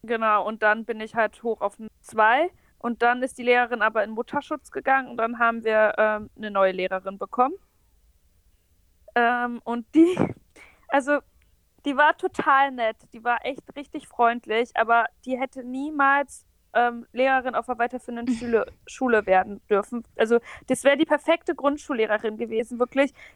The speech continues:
Speaker 1: Wenn man die als Grundschullehrerin gehabt hätte, es wäre ein Traum gewesen. Aber die, also, die hat uns wie Kinder behandelt,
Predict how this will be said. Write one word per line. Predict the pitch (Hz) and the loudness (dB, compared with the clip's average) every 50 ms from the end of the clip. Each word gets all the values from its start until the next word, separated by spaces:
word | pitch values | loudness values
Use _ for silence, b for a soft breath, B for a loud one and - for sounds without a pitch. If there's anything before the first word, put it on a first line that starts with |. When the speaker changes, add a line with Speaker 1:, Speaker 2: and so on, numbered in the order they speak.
| B B | B B
Speaker 1:
Wenn | - 226 262 277 | -4 -2 0 2
man | 277 302 302 262 | 2 0 0 0
die | - 320 339 | -2 0 2
als | - 349 - | 2 0 0
Grundschullehrerin | - - 294 330 - - 320 277 240 226 226 233 240 233 | -4 -10 -10 -8 -8 -6 -4 -2 -2 -2 -4 -6 -8 -4
gehabt | 220 240 226 - - _ - | -4 -4 -2 -2 -6 _ -4
hätte, | - 262 - 262 | -6 -6 -6 -6
es | 254 - - | -8 -2 2
wäre | 254 254 233 | 2 2 2
ein | 220 233 240 | 2 -2 -2
Traum | - - 247 240 240 | 0 0 0 0 2
gewesen. | 226 214 - 185 175 185 - 226 240 247 _ _ _ _ _ - | -2 -4 -2 -2 -4 -6 -6 -10 -14 -14 _ _ _ _ _ -4
Aber | - 247 254 262 262 254 - _ _ _ - | -2 2 4 4 4 2 0 _ _ _ -10
die, | 254 262 - _ _ _ _ | -10 -10 -10 _ _ _ _
also, | - 269 262 277 269 - _ _ _ _ _ _ - | -2 -2 -2 -2 -6 -10 _ _ _ _ _ _ -8
die | 277 269 | -6 -2
hat | - 320 339 - - | 0 -2 -2 -2 -4
uns | - 277 311 302 - | -8 -6 -6 -8 -12
wie | - 262 247 | -12 -14 -12
Kinder | - - - 277 262 277 285 | -8 -6 -6 -4 -2 0 -2
behandelt, | 302 254 - - - 285 294 320 339 359 403 | 0 0 0 -2 -2 -4 -6 -2 -2 -4 -4